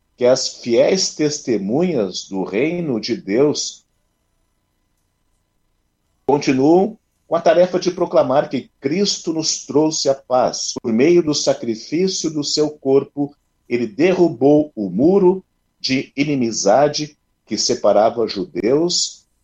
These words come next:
e não judeus. Efésios dois, versículo quatorze. Então, Luana e ouvintes, é assim que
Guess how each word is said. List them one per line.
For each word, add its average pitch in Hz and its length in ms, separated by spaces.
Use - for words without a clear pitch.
e 107 100
não 127 340
judeus. 92 1040
Efésios 95 640
dois, 117 320
versículo 95 600
quatorze. 92 1000
Então, 101 160
Luana 110 340
e 101 60
ouvintes, 98 500
é 101 60
assim 117 260
que 117 360